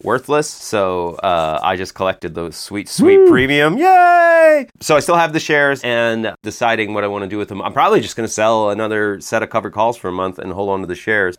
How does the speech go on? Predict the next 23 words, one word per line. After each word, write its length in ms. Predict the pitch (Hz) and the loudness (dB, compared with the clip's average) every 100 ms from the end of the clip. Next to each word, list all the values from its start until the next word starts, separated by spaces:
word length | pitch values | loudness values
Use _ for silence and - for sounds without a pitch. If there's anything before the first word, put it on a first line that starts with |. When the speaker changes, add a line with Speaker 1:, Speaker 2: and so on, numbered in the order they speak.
| _ | _
Speaker 2:
I've 180 | 110 113 | 0 2
got 180 | 113 107 | 2 2
some 180 | 107 98 | 0 2
ideas 420 | 98 98 113 120 | 2 4 2 2
on 120 | 127 | 0
that, 200 | 131 151 | 0 0
but 140 | 131 98 | 0 0
I'll 100 | 95 | 0
talk 220 | 107 95 | 0 -2
about 160 | 98 90 | 0 0
it 20 | |
in 80 | 87 | 0
options. 500 | 95 95 98 104 - | -2 -2 -4 -6 -4
Speaker 1:
Okay. 180 | 113 110 | -4 0
Speaker 2:
I'll 80 | 104 | 0
tell 180 | - 101 | 2 2
you 80 | 95 | 4
what 80 | |
I 60 | 98 | 2
did 160 | 98 95 | 2 0
with 140 | 92 - | -2 -6
Jumia. 400 | - 101 98 92 | -2 0 2 2
Speaker 1:
Okay. 380 | 127 123 120 80 | 0 2 -2 -2